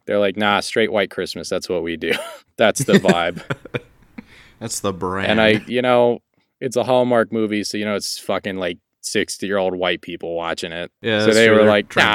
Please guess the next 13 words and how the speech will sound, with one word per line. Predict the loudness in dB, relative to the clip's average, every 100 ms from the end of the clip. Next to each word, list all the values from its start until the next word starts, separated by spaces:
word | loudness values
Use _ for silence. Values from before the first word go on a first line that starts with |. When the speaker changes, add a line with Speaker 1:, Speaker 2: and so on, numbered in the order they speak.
| 2
Speaker 1:
"Nah, |
Speaker 2:
target, | 0 -4 -8 -8
yeah, | 2
Speaker 1:
our | 2
Speaker 2:
that | 4 4
Speaker 1:
boomer | 4 4 4
Speaker 2:
audience. | 2 2
Speaker 1:
ass | 0
audience | 0 -2 -4 -4
isn't | -6 -6
gonna | -6 -6
care." | -6 -4 -2 -2
<laughs> | -4